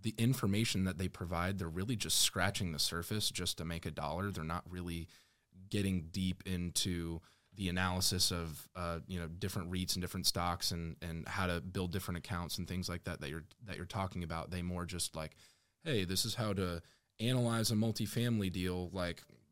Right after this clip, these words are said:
very just scratching the surface, and it really doesn't bring into account a lot of really important factors that you need to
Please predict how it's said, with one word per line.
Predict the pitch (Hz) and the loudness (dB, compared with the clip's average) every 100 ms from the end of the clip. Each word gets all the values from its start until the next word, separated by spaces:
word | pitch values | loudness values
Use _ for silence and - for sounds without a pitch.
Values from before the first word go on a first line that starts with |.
| - 98 | -20 -6
very | 123 120 110 | 0 4 4
just | 98 98 - | 4 2 4
scratching | - - 104 95 98 | 4 4 4 2 2
the | 90 | 2
surface, | - 95 87 87 | 2 0 -2 -4
and | 87 | -4
it | 76 | -4
really | 104 98 | -4 -2
doesn't | 87 87 87 85 | -2 -4 -4 -6
bring | 92 90 | -6 -4
into | 87 87 - 85 | -4 -4 -6 -6
account | - 87 82 - _ _ _ _ _ | -4 -4 -4 -10 _ _ _ _ _
a | 95 | -8
lot | 87 98 92 | 0 4 4
of | 87 85 | 4 0
really | 98 95 87 | 0 2 0
important | 85 95 90 85 | -2 -2 -4 -4
factors | - 87 - 85 82 - | -4 -4 -4 -12 -8 -6
that | 90 85 90 | -6 -6 -4
you | 90 | -2
need | 85 85 | -2 -4
to | - 95 | -2 -2